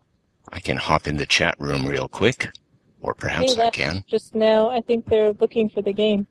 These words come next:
Speaker 1: Ah, and I see some people pulling up. Looks like we're trying to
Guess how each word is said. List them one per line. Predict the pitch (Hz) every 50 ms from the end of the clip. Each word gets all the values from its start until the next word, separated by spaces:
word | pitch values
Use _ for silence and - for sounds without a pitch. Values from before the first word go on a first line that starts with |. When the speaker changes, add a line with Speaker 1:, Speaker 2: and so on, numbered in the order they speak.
| _ -
Speaker 1:
Ah, | - 104 143 151 107 69 50 52 - - - _
and | - 71 71 71 71
I | 82
see | 85 - - 107 104
some | - 101 95
people | - - 107 - 104 98 95 92 90 90 90 90 90 90 95 95 95 - _ _ _ _ _ _ _ _ _ _ _ _ _ _ _ _ _ _ _ _ _ _ _ - - - _ -
pulling | 90 92 90 90 92
up. | 117 139 -
Looks | - 80 - -
like | 71 - -
we're | 76
trying | 71 - 80 73 69 67
to | 67 67 69